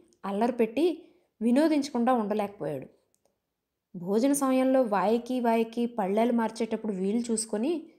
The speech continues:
అన్నం పళ్ళెం మార్చేసి నేర్పుగా రాళ్ళు పెట్టిన పళ్ళెం ఇరికించేవాడు. మ్యాంగిల్స్ పడక గది డ్రావర్లో దాచుకున్న మారుతాళం తీసి గరాజ్ పైకప్పు నుండి లోపలికి దిగి కారు స్టార్ట్ చేసి హారన్ వాయించి పారిపోయేవాడు.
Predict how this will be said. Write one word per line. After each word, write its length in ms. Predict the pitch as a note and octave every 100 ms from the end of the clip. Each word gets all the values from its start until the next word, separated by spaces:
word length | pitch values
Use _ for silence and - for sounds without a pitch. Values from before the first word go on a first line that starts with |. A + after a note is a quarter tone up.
| _ _ _ -
అన్నం 280 | F#3+ B3 D4
పళ్ళెం 340 | C#4+ C4+ C4+
మార్చేసి 520 | B3 A3+ A#3+ A3+ C#4+
నేర్పుగా 580 | D4 G#3 A3 A#3 B3 C4
రాళ్ళు 340 | C4+ G3+ G#3+ C4
పెట్టిన 300 | B3+ B3+ A#3+
పళ్ళెం 300 | A3 G#3 B3+
ఇరికించేవాడు. 680 | G3+ G3 G#3 F3+ D#3 D3 - _ _ _ _ _ _ _ _ _ _ _ _ _ _ - - A#3
మ్యాంగిల్స్ 520 | G#3+ C4 D#4+ F4+ - -
పడక 240 | A3 A3+
గది 220 | C4+ D4+
డ్రావర్లో 420 | C4+ C4+ C#4 C#4 C4+
దాచుకున్న 440 | B3+ B3 - B3+
మారుతాళం 600 | G#3+ F#3+ A#3 B3+ B3+ A#3+
తీసి 480 | A#3 A3+ E4 G4 - - _ G3 A3
గరాజ్ 320 | A3+ D4 D4 A#3+
పైకప్పు 400 | A#3 A3+ - B3+
నుండి 240 | C4 C4
లోపలికి 460 | A#3+ G3+ B3+ A#3+ G3+
దిగి 440 | G#3+ A3+ A#3+ - -
కారు 200 | F#3+ A3+
స్టార్ట్ 420 | - B3 A#3+ A#3+
చేసి 260 | A3 D4 D4
హారన్ 300 | F#3 A3 C#4+
వాయించి 360 | A#3+ A3 G#3+ -
పారిపోయేవాడు. 640 | A3+ G#3 G#3+ G#3 D3+ D#3